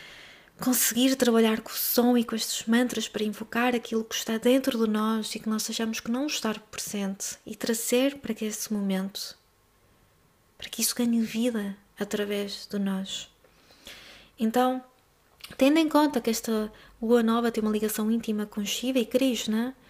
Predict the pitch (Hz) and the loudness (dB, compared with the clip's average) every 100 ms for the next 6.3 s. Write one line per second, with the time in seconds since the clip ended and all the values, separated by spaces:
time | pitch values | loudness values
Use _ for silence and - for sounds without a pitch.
0 | - - - - 233 233 285 277 240 262 | -20 -20 -8 0 2 6 6 6 4 4
1 | 247 - 208 202 214 _ _ - 208 - | 2 -2 -8 -8 -10 _ _ -6 -6 -4
2 | 262 269 269 214 208 214 208 208 220 214 | 0 0 0 -2 -2 -2 -2 -4 -4 0
3 | 214 214 214 - 220 214 - 208 - 196 | 0 -2 -2 -2 -4 -4 -6 -8 -6 -6
4 | 190 - - - - _ _ _ _ - | -6 -8 -10 -14 -20 _ _ _ _ -8
5 | 240 240 233 294 302 294 247 240 226 214 | -2 0 2 2 2 0 -2 -2 -4 -2
6 | 202 196 | -2 -2